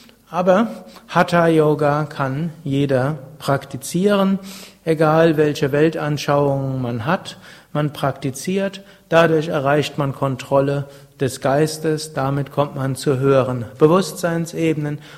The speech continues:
und das kann eben verbunden sein mit den diversesten Weltanschauungen und Religionen und kann auch unabhängig von einer konkreten Weltanschauung und Religion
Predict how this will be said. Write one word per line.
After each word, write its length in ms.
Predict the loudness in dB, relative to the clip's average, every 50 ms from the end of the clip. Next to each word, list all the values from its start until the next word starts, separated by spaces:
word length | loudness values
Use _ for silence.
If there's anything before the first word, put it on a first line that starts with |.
| -16 -6 0
und 80 | 2 4
das 240 | 4 4 2 -2
kann 160 | -2 -2 -2 0
eben 260 | 0 0 0 0 0
verbunden 760 | 0 0 2 4 4 4 4 2 0 -2 -4 -4 -4 -2 -2
sein 400 | -2 -2 0 0 0 0 0 0 0
mit 240 | 0 -2 -4 -4 -4
den 240 | -2 -2 -2 0
diversesten 840 | 2 2 2 2 2 2 4 2 2 2 2 0 -2 -4 -6 -4 -2 2
Weltanschauungen 960 | 2 2 0 0 -2 -4 -4 -4 -4 -2 0 0 2 2 2 2 0 -2 -2
und 180 | -4 -4 -2
Religionen 680 | 0 0 0 0 -2 -2 -2 0 0 0 0 -2 -2 -4
und 140 | -4 -6 -4
kann 200 | -4 -2 0 0
auch 140 | 0 0 0
unabhängig 720 | 0 0 2 2 2 0 0 -2 -4 -2 -4 -6 -6 -8 -14 -20 -20 -20 -20 -20 -20 -10
von 200 | -6 -6 -4 -4
einer 280 | -4 -4 -4 -4 -4 -4
konkreten 760 | -4 -4 -4 -4 -2 0 2 2 2 2 0 -2 -4 -2 0
Weltanschauung 840 | 2 2 2 0 -2 -6 -6 -6 -4 -2 0 0 2 0 0 -2 -6
und 180 | -8 -6 -4 -2
Religion 640 | -2 -2 -2 -4 -4 -2 -2 -2 -2 -2 -4 -8